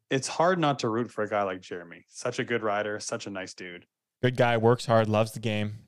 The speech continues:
Speaker 2: you know?
Speaker 1: Good guy, works hard, loves the game, does it for his country.
Speaker 2: Does it, yeah. Um, yeah, shit. Do we put, do you put him in the final? I, I put him in the final.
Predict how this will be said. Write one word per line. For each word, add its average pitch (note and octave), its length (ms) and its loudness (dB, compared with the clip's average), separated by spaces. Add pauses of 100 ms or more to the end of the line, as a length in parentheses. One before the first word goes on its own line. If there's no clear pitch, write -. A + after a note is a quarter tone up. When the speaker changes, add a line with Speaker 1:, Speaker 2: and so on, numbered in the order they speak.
(180)
Speaker 2:
you G#2 80 -4
know? A2 280 0
Speaker 1:
Good C3 140 -2
guy, B2+ 160 4
works A#2+ 240 4
hard, A2+ 160 2
loves G2+ 180 0
the G#2+ 80 -10
game, F#2+ 240 -10
does A2+ 180 0
it G2+ 60 -4
for - 80 -8
his G2 100 -6
country. F2 380 -12 (120)
Speaker 2:
Does G#2 180 -4
it, B2+ 60 -8
yeah. G2 220 -2 (580)
Um, G2 480 -2 (1800)
yeah, A#2+ 180 -2
shit. B2 300 -4
Do A2+ 80 -8
we G#2 40 -4
put, C#3 240 -4
do B2 60 -4
you C3+ 60 -2
put E3 120 0
him E3+ 80 0
in E3+ 60 0
the D#3+ 60 -4
final? F3+ 380 2
I, C#3 160 2 (160)
I - 60 0
put B2+ 160 0
him G#2+ 60 -4
in G2 60 -6
the F#2 60 -8
final. F#2 300 -6